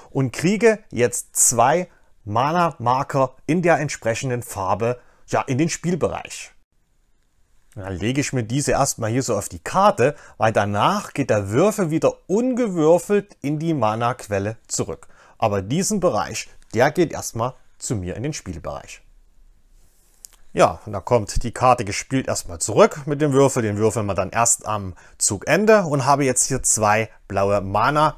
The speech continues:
Keine Kristalle, sondern Mana-Tokens, die ich jetzt hier in diesem Zug verwenden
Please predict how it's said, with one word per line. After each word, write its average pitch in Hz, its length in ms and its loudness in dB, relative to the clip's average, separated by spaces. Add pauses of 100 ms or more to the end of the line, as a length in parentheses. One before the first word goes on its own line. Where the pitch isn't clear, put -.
Keine 147 320 4
Kristalle, 139 480 2
sondern 123 440 2
Mana-Tokens, 117 920 0
die 123 140 -4
ich 117 100 -4
jetzt - 260 -2
hier 156 360 0
in 120 120 -6
diesem 131 300 -4
Zug - 320 -6
verwenden 110 540 0